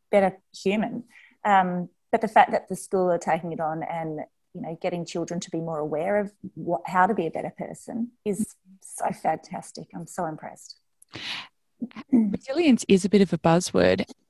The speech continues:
Speaker 2: How do you think that we nurture resilience, particularly in our children and during the tough times like drought or the f-, recent floods,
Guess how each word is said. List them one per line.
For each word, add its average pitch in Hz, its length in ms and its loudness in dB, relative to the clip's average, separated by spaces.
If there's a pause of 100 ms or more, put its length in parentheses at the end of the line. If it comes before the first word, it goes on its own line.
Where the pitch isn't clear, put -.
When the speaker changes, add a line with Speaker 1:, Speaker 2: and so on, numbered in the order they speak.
(380)
Speaker 2:
How 233 260 2
do 311 100 2
you 294 120 4
think 208 360 2
that - 200 0
we 170 580 2
nurture 160 540 2
resilience, 156 640 2
particularly 196 840 2
in 165 120 2
our 165 140 2
children 160 760 2 (520)
and 160 640 2 (380)
during 165 320 2
the 156 100 0
tough - 300 0
times 160 680 0
like 170 500 2
drought 170 500 4
or 147 220 4
the 147 100 -4
f-, - 220 -6
recent 165 340 2
floods, 156 560 0